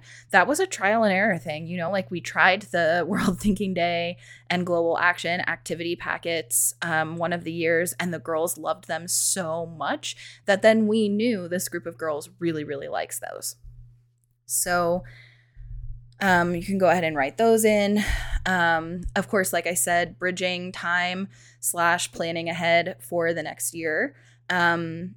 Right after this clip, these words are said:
we would do one of those probably in April with the girls being able to give feedback and stuff about what they liked. Um, also in my troop, the last meeting of the school year in May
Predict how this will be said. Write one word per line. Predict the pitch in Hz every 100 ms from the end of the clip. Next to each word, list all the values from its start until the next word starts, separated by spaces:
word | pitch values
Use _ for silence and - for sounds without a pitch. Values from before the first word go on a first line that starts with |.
| -
we | 202
would | 190 180
do | 175 175
one | 170 170
of | 170
those | 165 165
probably | - 160 165 156 151
in | - 156 151
April | - 202 208 220 214 208
with | 190 180
the |
girls | 170 165 165 160 160
being | 175 170
able | 160 165
to | 165 - 156 156
give | 156 151
feedback | - 175 170 151 -
and | 170
stuff | 151 156
about | 170 147
what | 156 -
they | 160
liked. | 165 147 151 - - - - - _ -
Um, | 185 165 165
also | 185 202 233
in | 202 208
my | 196
troop, | 202 196 190 -
the | 175
last | 175 175 180 - -
meeting | 175 170 165 170
of | - 170
the | 156
school | - - - 240
year | 190 165 156 254 -
in | 190 165 175
May | 190 175 151 190